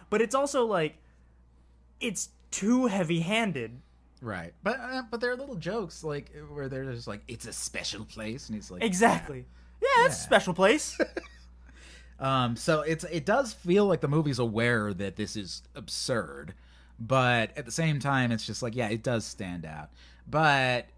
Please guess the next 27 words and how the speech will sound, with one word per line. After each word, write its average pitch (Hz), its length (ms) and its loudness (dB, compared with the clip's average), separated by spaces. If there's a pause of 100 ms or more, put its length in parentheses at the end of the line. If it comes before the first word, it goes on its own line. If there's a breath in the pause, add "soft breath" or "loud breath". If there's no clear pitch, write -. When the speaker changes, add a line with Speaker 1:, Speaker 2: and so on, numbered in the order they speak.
(160)
Speaker 2:
in 160 220 -4
these 131 180 -4
last 131 420 0 (120)
twenty 131 240 -2
minutes 113 240 -4
of 92 40 -14
the 90 60 -10
movie, 117 400 -6
everything 127 340 -6
is 95 120 -8
so 92 160 -10
over 98 180 -8
the 85 100 -14
top 123 380 -6
where 98 140 -10
I'm 95 100 -10
just 95 220 -12
like, 95 200 -12
I 107 120 -12
kinda, 113 340 -8 (180)
I, 104 100 -12 (160)
I 110 40 -8
for-, 95 220 -14 (100)
I 107 80 -8
can 101 160 -10
forgive 92 320 -14
it. 65 80 -20